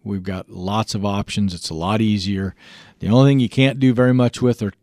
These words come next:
you know, with the, the two things that everybody wants to plant and grow here is tomatoes and peppers, right? So,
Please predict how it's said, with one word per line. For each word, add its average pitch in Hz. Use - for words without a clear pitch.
you 117
know, 98
with 101
the, 92
the 101
two 139
things 127
that 107
everybody 135
wants 131
to -
plant 131
and 123
grow 110
here 95
is -
tomatoes 104
and 101
peppers, -
right? 87
So, 85